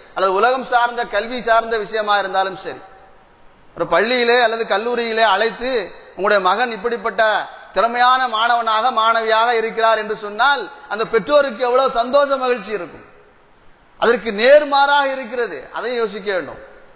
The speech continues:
உங்க மகன் நல்ல பையன், உங்க மகன் நல்ல பொண்ணு, சரியாக பள்ளிக்கூடத்துக்கு வரும், காலேஜுக்கு வரும், அடக்க ஒடுக்கமா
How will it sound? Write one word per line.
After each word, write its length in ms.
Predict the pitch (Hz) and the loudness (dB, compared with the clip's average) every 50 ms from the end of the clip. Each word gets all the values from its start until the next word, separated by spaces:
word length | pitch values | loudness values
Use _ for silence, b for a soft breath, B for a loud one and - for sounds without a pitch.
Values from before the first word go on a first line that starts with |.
| - - _ _ _ - - - - - _ _ - | -20 -20 _ _ _ -20 -20 -20 -20 -20 _ _ -14
உங்க 140 | - 143 151 | -10 -8 -4
மகன் 320 | 147 151 160 190 202 196 | -2 -2 -2 0 -2 -2
நல்ல 240 | 170 160 175 196 180 | -2 -2 -2 -2 -2
பையன், 420 | - 160 156 165 175 160 139 120 104 - - - - - - - - | -2 -2 -2 0 0 -2 -2 -4 -6 -12 -18 -20 -20 -20 -20 -16 -14
உங்க 140 | 143 147 147 | -10 -8 -4
மகன் 300 | 143 143 151 180 190 170 | -2 0 0 0 0 -2
நல்ல 220 | 160 160 165 170 | 0 0 0 -2
பொண்ணு, 400 | - 156 160 170 180 170 135 117 - - - - - - - - - - - - | -2 -2 -6 -6 -4 -6 -8 -8 -12 -16 -16 -16 -16 -16 -18 -18 -20 -20 -20 -20
சரியாக 760 | - - 139 151 180 196 196 196 196 202 202 190 175 147 - - - - - - - - - - - - _ 147 | -6 -4 -2 -2 2 2 2 2 2 2 0 0 0 -2 -4 -8 -14 -18 -20 -20 -20 -20 -20 -20 -20 -8 _ -2
பள்ளிக்கூடத்துக்கு 520 | 160 190 196 190 185 180 160 170 156 160 | 0 0 0 0 -2 -4 -4 -4 -4 0
வரும், 260 | 160 160 170 156 135 - | 0 2 2 0 0 0
காலேஜுக்கு 500 | 151 165 175 180 180 160 165 156 156 151 | 0 2 2 0 -2 -6 -8 -10 -6 -4
வரும், 300 | 151 160 165 156 135 - - - - | -4 -4 -4 -4 -8 -12 -16 -16 -6
அடக்க 380 | - 139 160 190 185 185 180 175 | -4 -2 -2 -2 -2 -2 -6 -8
ஒடுக்கமா 380 | 175 175 175 180 - 180 180 | -8 -6 -8 -6 -4 -2 -2